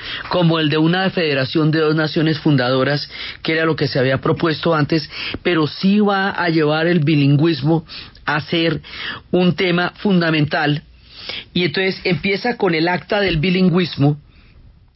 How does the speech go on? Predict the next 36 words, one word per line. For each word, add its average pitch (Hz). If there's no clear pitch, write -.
y 170
dice 175
lo 180
que 185
le 170
va 170
a 175
suponer 160
oposición 156
de 170
parte 160
de 151
los 131
anglos, 143
porque 160
los 143
anglos 156
consideran 147
que 170
la 135
ley, 139
al-, 139
la 156
re-, 143
la 143
fracción 160
radical 151
anglo, 127
no, 127
no 120
los 135
anglos, -
eso 123
es 117
decir 131
mucho, 127